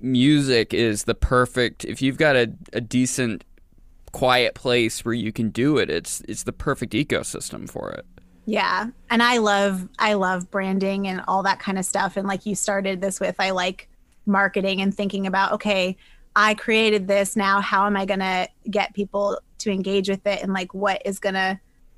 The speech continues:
Speaker 2: kinda make them think it's cool?" I like all of that. So it was fun. And it's a fun theme 'cause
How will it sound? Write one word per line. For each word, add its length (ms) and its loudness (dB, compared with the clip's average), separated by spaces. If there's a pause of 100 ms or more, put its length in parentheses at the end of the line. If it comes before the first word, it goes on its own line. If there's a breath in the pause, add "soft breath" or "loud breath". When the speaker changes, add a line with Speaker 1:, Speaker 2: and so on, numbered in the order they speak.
(120)
Speaker 2:
kinda 280 -2
make 320 -2
them 220 4
think 200 -2
it's 160 -6
cool?" 540 -4
I 220 4
like 340 0
all 180 0
of 80 -6
that. 340 2
So 420 0
it 60 4
was 200 2
fun. 240 2
And 100 2
it's 100 0
a 80 0
fun 260 4
theme 320 2
'cause 240 0